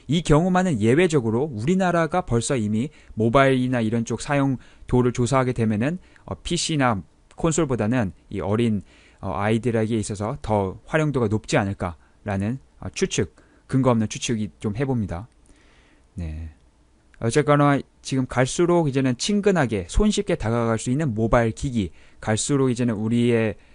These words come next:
이제는 그 어린 세대들이 이제 게임을 접근하는 태도에 있어서 그쪽으로 더 이제 다가가고 있다, 그쪽으로 더 열리고 있다라는 거를 보여주고 있는 거겠죠.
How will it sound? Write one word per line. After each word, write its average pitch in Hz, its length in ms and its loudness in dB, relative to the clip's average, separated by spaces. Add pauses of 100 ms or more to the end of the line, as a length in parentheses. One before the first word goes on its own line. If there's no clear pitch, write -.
(280)
이제는 104 420 0 (480)
그 90 380 -12
어린 131 280 4
세대들이 156 640 0 (240)
이제 107 80 -6
게임을 185 560 2
접근하는 147 560 0
태도에 190 400 2
있어서 92 380 -6 (340)
그쪽으로 160 760 0
더 113 220 2
이제 101 140 -2
다가가고 107 520 0
있다, 90 320 -8
그쪽으로 120 360 -2
더 104 120 -4
열리고 107 360 -2
있다라는 101 440 -4
거를 98 180 -4
보여주고 107 420 -2
있는 104 180 -2
거겠죠. 98 400 -4